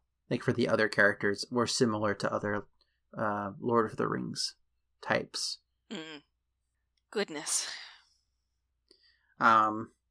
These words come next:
Speaker 1: that said, I think Shaggy would in fact be the games master. I think
Speaker 2: Interesting.
Speaker 1: I think they wouldn't want Velma to run it 'cause Velma would be too intense with the rules.
Speaker 2: Yeah.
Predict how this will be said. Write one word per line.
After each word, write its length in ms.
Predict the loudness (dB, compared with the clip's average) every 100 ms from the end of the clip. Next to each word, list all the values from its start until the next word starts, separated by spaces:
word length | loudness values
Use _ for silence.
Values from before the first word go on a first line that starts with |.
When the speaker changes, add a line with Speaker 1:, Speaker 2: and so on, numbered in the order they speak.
| _ _ _
Speaker 1:
that 240 | 10 10 10
said, 260 | 10 10
I 140 | 10 6
think 320 | 4 2 0
Shaggy 400 | 4 6 6 4
would 320 | 0 2 0
in 140 | 2 2
fact 260 | 4 2
be 120 | 2 0
the 120 | 2
games 340 | 0 0 -2
master. 500 | -4 -8 -6 -4 -4 -2
I 80 |
think 340 | 0 0 -2 -4 -8 _ _ _
Speaker 2:
Interesting. 580 | -16 -14 -10 -10 -10 -16 _ _ _ _ _ _ _ _ _ _ _ -20 _ -20 -18 -6 -2
Speaker 1:
I 60 |
think 260 | 2 2 8
they 100 | 10
wouldn't 400 | 10 8 6 8
want 300 | 8 8 4
Velma 260 | 6 6 6
to 100 | 6
run 220 | 6 6
it 100 | 4
'cause 160 | 0
Velma 260 | 6 6 6
would 140 | 4
be 140 | 2 0
too 440 | 2 4 4 4
intense 520 | 2 0 0 0 0 -4
with 120 | -2
the 100 | 2
rules. 640 | 2 2 2 0 -2 -4 -4
Speaker 2:
Yeah. 520 | 6 8 8 8